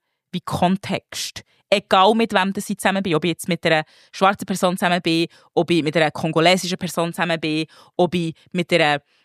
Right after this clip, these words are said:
weissen Person zusammen bin, die aus, äh, Spanien ist, ähm, ob ich mit einer schweizerischen Person zusammen bin. All diese Sachen ist wie so, wo ich bin halt in dieser Beziehung und ich weiss, wie ich wahrgenommen werde in der Schweiz und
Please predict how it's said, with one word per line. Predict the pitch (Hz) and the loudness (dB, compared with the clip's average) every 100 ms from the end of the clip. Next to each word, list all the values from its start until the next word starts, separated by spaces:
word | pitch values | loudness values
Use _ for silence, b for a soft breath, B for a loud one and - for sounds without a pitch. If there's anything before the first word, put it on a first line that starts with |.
| - | -6
weissen | 196 196 - | -2 -2 -2
Person | 185 175 190 180 180 | -4 0 2 2 2
zusammen | 190 175 | 0 0
bin, | 170 175 165 | 2 0 2
die | |
aus, | 160 156 - 185 - - - | 2 2 0 -4 -6 -12 -2
äh, | 156 151 | 0 0
Spanien | - 185 185 185 | 0 2 2 0
ist, | - 170 165 - - b b - | 0 -2 -2 -6 -8 b b 0
ähm, | 170 156 160 | 2 2 0
ob | - 175 | 0 0
ich | 170 165 | -2 -4
mit | - 170 | -4 0
einer | 160 160 | 2 2
schweizerischen | - 226 220 240 214 185 | 0 -2 -2 0 -2 -2
Person | - 170 180 175 175 180 b b - | -4 -2 2 4 2 -2 b b -4
zusammen | 190 170 | 0 0
bin. | 165 156 151 - b b _ | 0 0 -2 -6 b b _
All | 190 220 254 | 2 2 2
diese | 226 | -2
Sachen | 220 180 - - 180 | 0 0 -2 0 0
ist | - - | 0 -4
wie | 202 | -2
so, | 202 196 - _ _ _ _ _ - | 2 2 0 _ _ _ _ _ -2
wo | 208 220 | 0 2
ich | 277 311 | 2 2
bin | 254 233 | 2 -2
halt | 220 | -2
in | 202 | 0
dieser | 185 | 0
Beziehung | 190 - - 240 233 - - - _ _ | -2 -6 -2 0 -2 -6 -16 -20 _ _
und | 196 - | -6 -2
ich | 226 | 0
weiss, | 220 247 - | 2 2 -2
wie | 214 208 | -4 0
ich | |
wahrgenommen | 190 208 - - 196 202 | 2 2 0 -2 0 0
werde | 190 180 190 | -2 -4 -6
in | - | -6
der | |
Schweiz | 165 - 214 - - | -6 -4 -6 -6 -12
und | - | -8